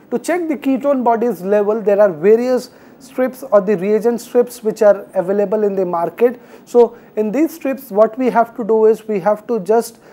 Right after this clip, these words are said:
dip them into the, uh, urine sample, and based on the coloration pattern, we can easily, uh, trace out what is the level of the ketone bodies in the M G per D L level. So, over here, if we see,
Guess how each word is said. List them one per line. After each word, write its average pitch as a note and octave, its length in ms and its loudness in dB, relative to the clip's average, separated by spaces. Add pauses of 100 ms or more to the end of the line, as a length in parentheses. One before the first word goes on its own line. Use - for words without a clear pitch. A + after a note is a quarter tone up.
(260)
dip A3+ 280 4 (100)
them A3+ 280 2 (100)
into G#3 280 -2
the, G#3 240 -4 (100)
uh, F3 100 0
urine F#3+ 440 0
sample, G3+ 720 -2
and G3 320 0
based A3 300 2
on G#3+ 120 0
the F#3+ 80 -4
coloration F#3+ 680 -2
pattern, G3 480 -2
we G3 100 -4
can F#3+ 220 -6
easily, A3+ 520 -4 (400)
uh, G3 160 6
trace G3+ 420 0
out G#3+ 260 2 (160)
what F#3+ 200 4
is G#3+ 160 2
the G#3 80 -2
level F#3+ 400 2
of G#3 140 0
the G#3 80 -6
ketone G3+ 500 -2
bodies F#3+ 440 2
in G3 280 -8
the G3+ 280 -6
M F#3 240 -4
G G#3+ 140 -6
per G3 280 -2
D F#3 280 -2
L F3+ 60 2
level. G3 540 0 (220)
So, A3 300 4
over G3+ 280 2
here, B3+ 320 0
if - 180 -10
we A#3 100 -4
see, B3+ 340 -6